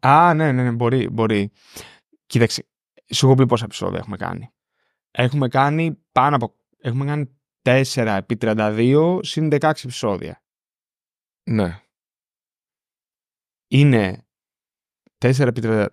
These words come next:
Speaker 1: τριάντα, είναι δύο επί εξήντα, είναι εκατόν είκοσι οκτώ επεισόδια συν δεκαέξι.
Speaker 2: Σωστά.
Speaker 1: Οκ. Αυτό μας κάνει εκατόν σαράντα τέσσερα επεισόδια.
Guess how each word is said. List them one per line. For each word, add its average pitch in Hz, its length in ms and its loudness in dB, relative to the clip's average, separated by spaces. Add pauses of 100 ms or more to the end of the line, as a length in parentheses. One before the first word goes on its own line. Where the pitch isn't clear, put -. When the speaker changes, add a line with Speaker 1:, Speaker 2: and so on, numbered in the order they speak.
Speaker 1:
τριάντα, 110 400 -2
είναι 156 520 2
δύο 131 100 4
επί 127 140 0
εξήντα, 117 200 -2
είναι 147 80 2
εκατόν - 280 0
είκοσι 127 200 -4
οκτώ - 180 -4
επεισόδια 123 580 2
συν 165 380 0
δεκαέξι. - 580 0 (100)
Speaker 2:
Σωστά. 131 300 2
Speaker 1:
Οκ. 107 140 0 (460)
Αυτό 143 580 2
μας 139 180 -2
κάνει 170 160 0
εκατόν 160 180 0
σαράντα 170 240 -2
τέσσερα 160 240 -2
επεισόδια. 113 580 -6